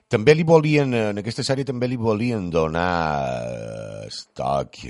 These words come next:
estoc de l'època d'una manera més, m-, més, diguem, com li volien donar l'ambientació d'aquella època, de, però n-, no ho sé, no, no sé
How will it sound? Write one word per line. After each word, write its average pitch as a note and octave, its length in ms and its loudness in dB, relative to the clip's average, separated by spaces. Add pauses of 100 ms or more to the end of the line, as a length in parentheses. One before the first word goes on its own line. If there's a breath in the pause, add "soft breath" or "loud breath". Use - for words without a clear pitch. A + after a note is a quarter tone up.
estoc B1+ 600 -8
de A#1+ 120 -10
l'època C#2+ 880 -2 (420 loud breath)
d'una C#2+ 280 -8
manera C2+ 520 -6
més, A#1+ 560 -10 (580 loud breath)
m-, C2+ 240 -8
més, D2 560 -2 (400)
diguem, D2 720 -4
com D2 480 -8
li E2+ 120 -14
volien F#2 300 -10
donar G2+ 220 -6 (720)
l'ambientació G2 880 0 (460 loud breath)
d'aquella F2+ 420 -6
època, F#2+ 480 -4 (160)
de, C2 400 -8 (800 loud breath)
però E2 240 -6
n-, A1+ 1500 -10
no E2+ 120 -4
ho F2 40 -10
sé, G2+ 280 -4
no, D#2 140 -4
no D#2 240 -2
sé G#2 220 -4